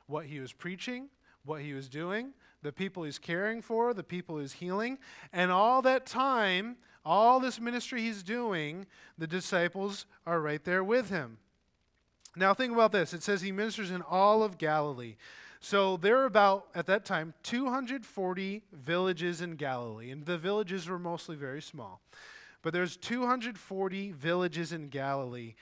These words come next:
and, uh, scholars believe Jesus, uh, went to all of them at least twice, as far as we can tell from the scriptures. So think about that. Jesus is traveling from village to village, and he's preaching the,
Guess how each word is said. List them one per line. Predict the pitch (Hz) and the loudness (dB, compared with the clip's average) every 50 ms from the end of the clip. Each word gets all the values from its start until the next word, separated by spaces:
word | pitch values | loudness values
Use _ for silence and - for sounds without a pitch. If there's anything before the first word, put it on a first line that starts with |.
| - - - - _ - | -20 -20 -20 -18 _ -4
and, | 165 160 165 165 165 165 160 | -2 0 0 0 -2 0 0
uh, | 165 160 151 147 | 2 2 2 0
scholars | - - - - 214 202 214 220 214 165 | -2 -4 -2 0 2 4 4 2 0 -2
believe | 180 190 180 170 135 | -4 -6 -6 -6 -6
Jesus, | - 160 196 208 185 202 220 190 - - - _ _ _ _ _ _ _ _ _ _ - | -6 -4 -4 -2 -2 -4 -4 -4 -6 -10 -12 _ _ _ _ _ _ _ _ _ _ -2
uh, | 160 160 156 156 | 0 0 0 0
went | 160 190 240 240 | -2 -4 -4 -4
to | - 247 240 | -6 -6 -4
all | 180 175 185 190 190 | -2 -2 -2 0 -2
of | 190 175 160 | -4 -4 -4
them | 175 175 170 170 175 175 185 - - | -4 -2 -2 -4 -6 -10 -14 -12 -10
at | 143 135 135 147 | -10 -10 -10 -8
least | 160 196 226 214 - - - | -6 -6 -6 -6 -10 -12 -16
twice, | - - - - - 196 202 180 135 - - - - - - - - - _ _ _ _ _ _ _ _ _ _ _ _ - | -18 -18 -14 -2 2 2 2 2 2 -4 -10 -8 -8 -8 -8 -10 -12 -16 _ _ _ _ _ _ _ _ _ _ _ _ -16
as | 147 139 | -14 -10
far | - 170 170 165 | -6 -4 -4 -4
as | 160 147 | -4 -6
we | 147 165 | -8 -10
can | 160 - 170 160 151 | -10 -10 -10 -12 -10
tell | - - 147 131 123 123 123 127 127 _ _ _ _ _ _ | -8 -6 -6 -6 -6 -8 -10 -14 -16 _ _ _ _ _ _
from | _ - 151 131 127 | _ -14 -12 -12 -12
the | 127 127 | -12 -12
scriptures. | - - - 165 151 - - 123 101 82 - - - - _ _ - - - - - - - _ | -12 -12 -10 -10 -10 -12 -14 -16 -16 -20 -20 -20 -20 -20 _ _ -20 -20 -20 -20 -20 -20 -20 _
So | - - 208 202 | -8 -4 -4 -4
think | - - 269 302 285 | -2 0 0 0 2
about | 294 247 185 151 127 - | 0 0 0 0 -2 -4
that. | 120 120 135 139 | -10 -16 -12 -8
Jesus | 143 202 240 254 240 247 226 | -6 -4 -4 -4 -4 -6 -8
is | 226 185 - | -10 -10 -12
traveling | - - 196 208 208 214 190 190 175 156 147 | -6 -2 2 2 4 4 2 0 -4 -8 -10
from | - 151 139 139 | -12 -14 -14 -14
village | 127 127 170 196 214 240 240 247 214 190 170 - | -6 0 2 4 4 6 4 4 2 -2 -8 -6
to | - 220 | -6 -6
village, | 170 156 180 185 180 170 170 139 120 117 117 - - - - _ _ _ _ _ _ - - - - - - - _ _ | -4 0 2 2 2 2 2 -2 -4 -8 -12 -12 -14 -14 -14 _ _ _ _ _ _ -20 -20 -20 -20 -20 -20 -20 _ _
and | - 185 190 190 180 | 2 2 2 2 2
he's | 190 202 190 165 - | -2 -2 -4 -4 -8
preaching | - - - - 220 240 254 254 226 - - 240 214 196 185 175 170 | -12 -14 -8 -4 0 0 0 0 0 -2 -2 -2 -2 -2 -2 -4 -2
the, | 165 170 170 | -2 -2 -2